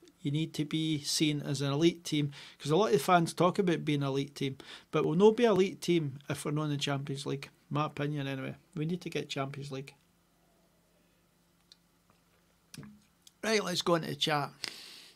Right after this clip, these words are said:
Eh, Mickey Drogba, I couldn't slag off any players, to be honest, even the ones that left. I squarely ba-, blame Clearlake for mostly everything. There's been a lot of mistakes, Mickey Drogba,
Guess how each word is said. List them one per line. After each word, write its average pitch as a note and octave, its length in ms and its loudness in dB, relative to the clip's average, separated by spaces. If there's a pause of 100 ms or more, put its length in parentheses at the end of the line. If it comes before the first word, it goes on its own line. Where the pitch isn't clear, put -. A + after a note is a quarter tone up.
(680)
Eh, F#3+ 380 0
Mickey F#3+ 300 4
Drogba, F3 440 4
I F3 100 4
couldn't G3+ 280 4
slag F3+ 400 2
off F3+ 400 4
any F3 280 6
players, F3 440 2
to E3 120 2
be E3+ 120 4
honest, D#3+ 400 4
even F3+ 300 2
the D#3+ 80 4
ones E3 260 4
that D#3+ 180 0
left. D#3+ 320 2
I D#3+ 140 4
squarely E3+ 440 4
ba-, E3 340 2
blame E3 420 2
Clearlake D#3+ 760 2
for D3+ 300 2
mostly D#3 440 2
everything. D#3+ 300 -4 (540)
There's E3+ 120 2
been A3+ 180 6
a G#3 60 6
lot G3 220 8
of E3+ 60 6
mistakes, F#3 540 4
Mickey F3+ 320 2
Drogba, D#3 640 2